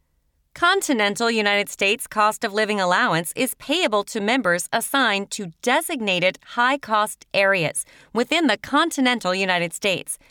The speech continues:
For additional information, see Joint Travel Regulation, Chapter eight. Special and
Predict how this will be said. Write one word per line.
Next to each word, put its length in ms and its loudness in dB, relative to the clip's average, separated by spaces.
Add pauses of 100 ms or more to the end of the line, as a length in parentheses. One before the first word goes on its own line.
(140)
For 140 2
additional 540 0
information, 800 -2 (200)
see 500 0
Joint 500 -2
Travel 460 0
Regulation, 840 -2 (120)
Chapter 500 -2
eight. 400 -8 (800)
Special 720 0
and 320 -2